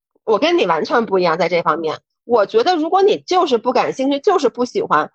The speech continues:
我不觉得我特意去干一件我不喜欢、不认同、不感兴趣的事儿，我把这事儿干好了，让我有成就感。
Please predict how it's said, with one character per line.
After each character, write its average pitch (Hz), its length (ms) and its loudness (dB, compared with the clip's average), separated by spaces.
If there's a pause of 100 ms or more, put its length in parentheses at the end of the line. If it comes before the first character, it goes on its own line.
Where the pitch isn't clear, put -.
(100)
我 208 140 2
不 349 160 -2
觉 226 160 0
得 214 220 0 (160)
我 247 160 2
特 359 260 0
意 320 140 -2
去 - 160 -4
干 240 240 2
一 233 40 0
件 233 180 2
我 160 100 2
不 302 180 -2
喜 220 180 -6
欢、 180 260 0
不 208 160 -2
认 277 160 2
同、 226 180 0
不 269 100 0
感 165 160 0
兴 247 140 0
趣 233 140 2
的 233 100 4
事 - 120 -2
儿， 208 100 4
我 247 60 4
把 208 140 -2
这 175 120 -2
事 277 60 2
儿 240 60 2
干 269 200 0
好 151 200 0
了， 156 120 -2
让 208 140 2
我 233 100 4
有 202 120 0
成 170 280 -6
就 220 160 2
感。 156 160 -2